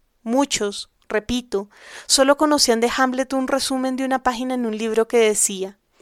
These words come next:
"Ahora usted puede leer todos los clásicos.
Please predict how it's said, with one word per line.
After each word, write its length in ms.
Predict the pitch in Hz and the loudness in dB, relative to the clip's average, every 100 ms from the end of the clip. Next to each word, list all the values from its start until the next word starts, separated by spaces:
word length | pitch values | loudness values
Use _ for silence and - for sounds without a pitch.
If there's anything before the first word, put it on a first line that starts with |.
| _ _ - - | _ _ -20 0
"Ahora 360 | 240 247 294 370 | 6 8 8 4
usted 320 | - - 285 | 2 0 0
puede 300 | - 311 359 | 4 6 8
leer 300 | 262 226 220 | 6 2 2
todos 280 | 220 220 214 | 2 4 4
los 220 | 202 - | 2 0
clásicos. 640 | 226 240 - - - - | 2 2 0 -6 -12 -12